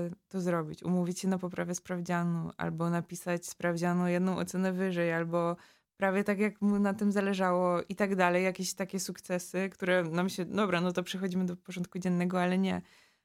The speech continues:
My mówimy, popatrz, stresowałeś się przed pójściem do pani, ale jaki to miało skutek? Taki, że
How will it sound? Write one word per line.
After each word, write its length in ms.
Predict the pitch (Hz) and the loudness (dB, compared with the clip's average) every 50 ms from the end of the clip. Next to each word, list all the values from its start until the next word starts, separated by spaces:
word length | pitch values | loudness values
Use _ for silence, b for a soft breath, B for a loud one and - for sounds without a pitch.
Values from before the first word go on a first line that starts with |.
| b - | b -2
My 120 | 185 185 | 0 2
mówimy, 460 | 190 190 185 185 185 185 185 180 180 190 - _ _ _ _ - | 2 2 2 2 0 0 0 0 -2 -4 -8 _ _ _ _ -4
popatrz, 520 | 202 190 185 160 156 165 - - - - _ | -4 -2 0 -2 -4 -4 -4 -10 -18 -20 _
stresowałeś 840 | - - - 196 196 185 - 190 180 180 202 190 185 185 180 175 175 | -18 -12 -8 -6 -4 -2 -2 -2 0 2 2 2 2 2 0 0 -2
się 640 | - - - - - - 170 170 165 165 160 170 175 - _ _ | -6 -10 -12 -12 -10 -6 -2 -2 0 0 -2 -2 -6 -10 _ _
przed 260 | - - 185 175 - | -8 -4 -4 -4 -6
pójściem 480 | _ _ - 202 202 208 - 185 190 185 | _ _ -2 -2 -2 -2 -2 -2 0 0
do 100 | 185 180 | 0 -2
pani, 560 | 185 185 175 170 160 165 175 196 277 349 - _ _ _ _ | -2 -2 -2 -2 0 -2 -2 -2 -2 -4 -8 _ _ _ _
ale 520 | - 185 185 180 180 175 175 185 214 247 285 - | -2 0 0 2 2 2 2 2 0 0 -2 -4
jaki 360 | - 190 208 196 208 - 196 | -2 -2 -2 -2 -2 -4 -8
to 140 | - - 175 | -4 -2 -2
miało 240 | 190 180 175 175 180 | 0 0 0 0 -2
skutek? 480 | - - - 196 185 - 220 233 - | -4 -6 -10 -8 -4 -4 -4 -4 -4
Taki, 220 | - 208 185 - 202 | -6 -8 -6 -4 -2
że 140 | 190 202 | -2 -2